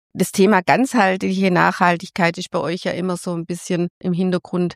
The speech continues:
Was kann man damit sozusagen unseren Hörenden sagen? Was bedeutet für Berlind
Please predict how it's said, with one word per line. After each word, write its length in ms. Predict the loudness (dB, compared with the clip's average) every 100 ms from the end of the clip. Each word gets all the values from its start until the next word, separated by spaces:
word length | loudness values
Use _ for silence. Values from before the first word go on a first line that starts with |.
| _
Was 260 | 0 0 2
kann 180 | 0 4
man 280 | 4 4
damit 380 | 2 2 2 0 -6 -8
sozusagen 680 | -6 -6 -4 0 2 0 -4 -14 -20
unseren 640 | -6 -4 -4 -4 -2 0 0 0
Hörenden 560 | 4 4 6 4 2 0
sagen? 420 | 2 2 2 2
Was 160 | 0 0
bedeutet 520 | 0 4 4 2 -2
für 100 | -4
Berlind 600 | 0 2 2 0 -2 -4